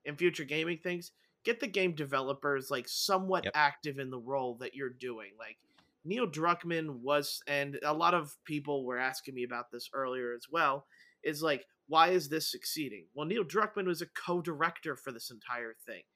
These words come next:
Speaker 1: And s-, a-, and essentially, like, i-, in, in most cases, directing a movie, it's almost like their baby. And this goes for any director in any profession here.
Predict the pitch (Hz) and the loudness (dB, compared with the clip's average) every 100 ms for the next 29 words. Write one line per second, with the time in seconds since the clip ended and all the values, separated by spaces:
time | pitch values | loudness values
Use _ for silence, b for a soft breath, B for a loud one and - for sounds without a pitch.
0 | _ _ _ - 147 147 143 135 - _ | _ _ _ -4 2 4 2 -2 -10 _
1 | _ _ _ - - - _ _ _ _ | _ _ _ -8 -8 -8 _ _ _ _
2 | - 165 160 165 160 156 233 247 - 180 | -2 0 2 2 2 2 4 4 4 2
3 | 165 147 139 127 - 139 147 - 170 175 | 4 4 4 0 -4 -6 -6 -4 0 0
4 | 165 180 170 185 233 - 160 165 170 147 | 2 0 4 2 2 -2 0 0 0 -2
5 | 156 147 151 170 160 135 147 147 143 139 | -2 0 0 0 -2 0 0 0 -2 -2
6 | 160 156 160 147 143 123 127 127 117 76 | -2 -2 -2 0 -2 -2 -2 -2 -4 -10
7 | - _ _ - 165 185 - 180 - 165 | -16 _ _ -6 0 0 2 0 0 -4
8 | - 156 156 147 143 143 139 139 127 123 | -2 -2 0 -2 2 2 0 -4 -2 -4
9 | 123 123 110 117 - 107 127 107 104 | -6 -10 -10 -10 -10 -14 -16 -20 -20